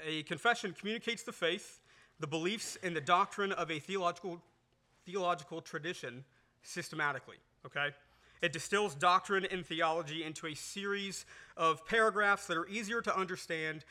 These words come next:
and to grapple with. It's clear, it's precise, it's to the point, and it gives scripture references to show the reader where they find the support for what's being confessed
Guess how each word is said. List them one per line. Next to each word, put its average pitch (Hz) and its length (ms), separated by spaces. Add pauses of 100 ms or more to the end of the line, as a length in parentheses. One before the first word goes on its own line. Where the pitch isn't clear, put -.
(200)
and 160 140
to 175 80
grapple 165 400
with. 117 320 (1300)
It's 160 160
clear, 220 440 (120)
it's - 140
precise, 190 720
it's - 140
to 160 120
the 143 60
point, 196 460 (420)
and 170 220
it 165 180
gives 175 200
scripture 254 480
references 185 560
to 185 100
show 208 320
the 220 80
reader 156 420 (320)
where 190 300
they 196 140
find 170 340
the 165 60
support 170 640
for - 160
what's 160 180
being 156 220
confessed 143 580